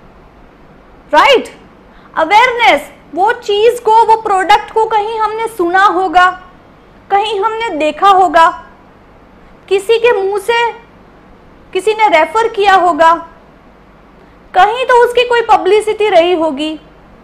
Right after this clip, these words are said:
कोई awareness रही होगी। ऐसे तो नहीं है ना कि सुबह में अचानक से उठे और हमारे सपने में एक product आ गया और जाके market से बाय कर लिया।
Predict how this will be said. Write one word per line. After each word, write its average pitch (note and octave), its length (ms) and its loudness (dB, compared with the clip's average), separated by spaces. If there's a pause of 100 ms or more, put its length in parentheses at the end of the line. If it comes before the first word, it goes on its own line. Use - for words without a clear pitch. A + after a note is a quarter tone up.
(680)
कोई G4 160 -2
awareness F#4 640 2
रही D#4+ 200 2
होगी। D4+ 400 -4 (420)
ऐसे F4 260 0
तो A4+ 120 -2
नहीं A4 220 -4
है A#4 80 -6
ना B4 80 -2
कि A#4 180 -2
सुबह F#4 220 0
में G#4 140 0
अचानक F#4 440 2
से G#4+ 120 -4
उठे F#4 260 -2
और F#4+ 160 2
हमारे F4 300 2
सपने E4 380 -2
में F4 140 -4
एक F4 160 -8
product D#4+ 420 0
आ D#4+ 100 2
गया E4 180 2
और D#4+ 80 2
जाके C#4+ 340 0
market D4 460 -4
से C4 100 -8
बाय B3 300 0
कर C#4+ 240 -2
लिया। C#4 320 -2